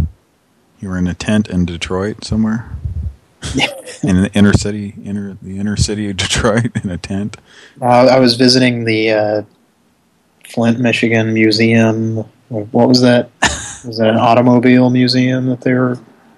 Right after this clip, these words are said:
Speaker 1: The Flint, Michigan Museum of Despair? <laughs>
Speaker 2: The one that was in, uh, in Roger and Me?
Speaker 1: Yeah.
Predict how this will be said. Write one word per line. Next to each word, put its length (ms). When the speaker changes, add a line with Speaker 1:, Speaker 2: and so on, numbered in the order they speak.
Speaker 1:
The 720
Flint, 260
Michigan 440
Museum 380
of 240
Despair? 640
<laughs> 40
Speaker 2:
The 160
one 200
that 120
was 160
in, 260
uh, 340
in 120
Roger 420
and 120
Me? 320
Speaker 1:
Yeah. 600